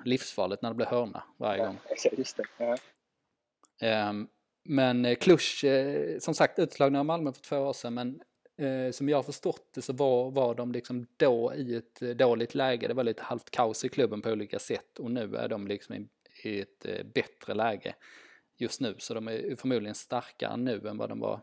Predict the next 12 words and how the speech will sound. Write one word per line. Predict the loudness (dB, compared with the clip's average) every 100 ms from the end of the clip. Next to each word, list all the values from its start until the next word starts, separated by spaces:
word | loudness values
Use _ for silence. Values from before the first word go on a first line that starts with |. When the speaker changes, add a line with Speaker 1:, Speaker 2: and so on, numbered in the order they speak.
| _
Speaker 1:
tjugohundrasjutton. | -10 -6 -6 -4 -6 -6 _ -10 -10 -14 -20 -18 -6
Ehm, | -4 -4 -6 -12 _ _ _ -2
och, | -2 -2 _ 0
eh, | 2 2 0 -4 _ _ _
det | 2 4
blir | 6 4 4 6
ju |
upp | 6 4 -2
till | -2 4
A | 4
I |
K, | 2